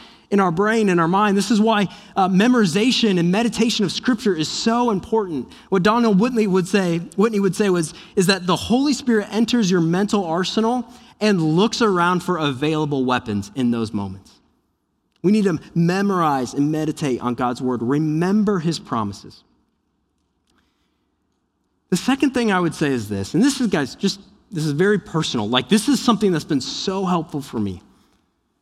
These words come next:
Remember God's faithfulness in your own life. Remembering God's past faithfulness helps you persevere in present suffering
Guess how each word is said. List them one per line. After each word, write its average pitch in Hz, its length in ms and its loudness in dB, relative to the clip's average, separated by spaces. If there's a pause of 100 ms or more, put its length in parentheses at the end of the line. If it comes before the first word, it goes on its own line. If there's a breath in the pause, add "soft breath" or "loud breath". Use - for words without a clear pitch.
(640)
Remember 208 560 2
God's 170 380 -2
faithfulness 170 840 -4 (640)
in 165 140 2
your 165 180 0
own 175 160 0
life. 160 420 -6 (2250)
Remembering 196 420 2
God's 180 240 0
past 170 380 -2
faithfulness 139 500 -4
helps 143 260 -6
you 170 60 -2
persevere 131 540 -4
in 113 80 -6
present 117 360 -8
suffering 110 440 -12